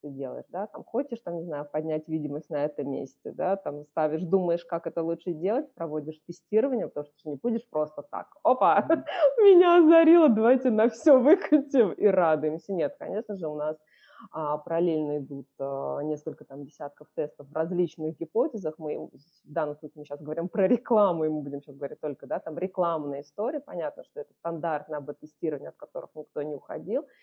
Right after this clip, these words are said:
Speaker 1: Да, мы делим трафик, да, мы как бы меняем коды, смотрим, да, что происходит, и дальше уже тогда принимаем решение. И как обычно я повторю всем, которые нас смотрят, и которые, конечно же, знают, что все тестирование — это минимум там две с половиной недели,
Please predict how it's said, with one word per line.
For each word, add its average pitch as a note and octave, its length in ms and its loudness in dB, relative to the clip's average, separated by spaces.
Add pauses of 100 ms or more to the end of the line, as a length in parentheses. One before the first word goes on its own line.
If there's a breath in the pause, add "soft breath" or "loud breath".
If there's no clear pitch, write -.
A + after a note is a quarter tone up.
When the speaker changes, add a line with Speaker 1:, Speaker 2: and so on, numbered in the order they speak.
(240 soft breath)
Speaker 1:
Да, D#3 220 -2
мы D3 120 -4
делим C#3+ 360 -4
трафик, G#3+ 480 -6
да, D3 220 -6
мы C#3 280 -10
как - 180 -16
бы C#3 100 -16
меняем C#3+ 440 -10
коды, A3+ 340 -6
смотрим, C#3+ 540 -14
да, E3 200 -8
что - 340 -8
происходит, F#3+ 720 -8
и D3 60 -10
дальше D3+ 340 -12
уже D3+ 140 -14
тогда C#3+ 260 -12
принимаем D3 540 -12
решение. D#2+ 460 -16 (420 soft breath)
И E3 120 0
как - 160 -8 (120)
обычно A#3 560 2
я F#3 160 2
повторю F3+ 440 -4
всем, F#3 400 2
которые E3+ 380 -4
нас F3 220 -4
смотрят, C#4+ 440 -4
и F3 40 -16
которые, E3 360 -6
конечно F3 400 -6
же, D3 120 -8
знают, F3 360 -6
что - 200 -18
все - 200 -20
тестирование — F3 720 -6
это D3 160 -10
минимум D#3+ 500 -8
там C#3+ 180 -16
две D3+ 140 -6
с D#3 60 -16
половиной C#3+ 440 -6
недели, D#3 360 -8